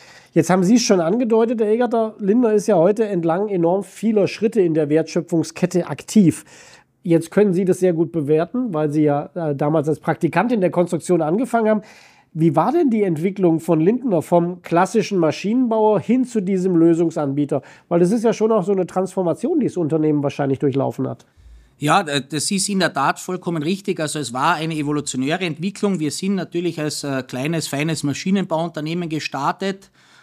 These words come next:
Speaker 2: Also ich kann mich noch gut erinnern, als Praktikant waren wir in etwa ein Zehntel der Belegschaft. Da waren bei der Weihnachtsfeier fünfzig Leute, heute sind wir mehr als fünfhundert. Und wir haben uns in der Tat, äh, vom Maschinenbauer zum Lösungsanbieter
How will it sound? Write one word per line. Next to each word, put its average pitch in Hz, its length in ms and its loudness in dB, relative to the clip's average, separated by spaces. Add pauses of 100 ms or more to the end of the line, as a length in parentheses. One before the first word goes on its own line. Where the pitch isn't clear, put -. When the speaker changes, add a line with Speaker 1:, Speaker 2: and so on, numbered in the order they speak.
(120)
Speaker 2:
Also 143 280 -6
ich 135 100 -12
kann 151 160 0
mich 165 80 -2
noch 160 180 -4
gut 196 200 -6
erinnern, 170 360 -2
als 147 140 -4
Praktikant 143 720 -6
waren 147 280 -4
wir 151 60 -4
in 139 60 -2
etwa 160 260 -6
ein 131 140 -4
Zehntel 175 400 -6
der 160 120 -6
Belegschaft. 160 640 -6
Da 135 100 -8
waren 143 200 -2
bei 143 80 -10
der 131 100 -6
Weihnachtsfeier 147 580 -6
fünfzig 190 480 -4
Leute, 160 400 -4
heute 151 240 -6
sind 170 240 -4
wir 156 80 -2
mehr 147 220 -2
als 156 140 -6
fünfhundert. 220 720 -2 (480)
Und 156 180 0
wir 147 100 2
haben 165 120 2
uns 175 180 -4
in 196 120 0
der 190 200 0
Tat, 156 400 2
äh, 156 200 -4
vom 151 200 -6
Maschinenbauer 147 720 0
zum 135 160 -2
Lösungsanbieter 117 1000 -4